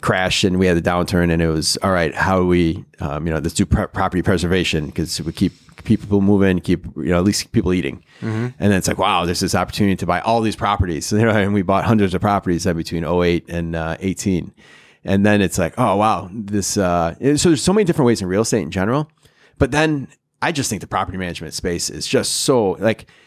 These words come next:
Speaker 1: again, timing, luck, all that stuff. I think we are all in the infi-, we're, we're, we're experiencing, uh, the birth of a industry that is, is so immature, and, and we're kind of part of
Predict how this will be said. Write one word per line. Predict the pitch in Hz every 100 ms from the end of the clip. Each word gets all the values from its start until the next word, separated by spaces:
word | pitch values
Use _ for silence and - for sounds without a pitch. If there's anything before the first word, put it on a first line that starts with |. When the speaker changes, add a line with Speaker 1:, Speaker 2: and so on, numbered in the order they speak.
| _ -
Speaker 1:
again, | 117 117 110
timing, | 117 113 107 95
luck, | 101 104 -
all | 98
that | 101
stuff. | - 101
I | 95
think | 131 107 -
we | 113 110
are | - 101 98
all | 95 107 104 101 98 -
in | 107 104 95 92 82 - _ _ - _ _ _ _ -
the | 101 104
infi-, | 113 - 110 95
we're, | 107 107 95
we're, | 104 95 90
we're | 101 92
experiencing, | - - 131 113 - 98 95 98
uh, | - 90 85 82 - _ _ -
the | 95 92 90 _ - 120
birth | 120 110 98
of | - 87 87 82 -
a | 92 87 82
industry | - 113 92 90 78 78 _ - - _ _
that | 101 90 76 _
is, | 87 92 82
is | 80 92 -
so | - 117 107 92 87
immature, | 113 101 - 107 101
and, | 90
and | 71 85
we're | 95 85
kind | - 98
of | 78
part | - 107
of | 95 82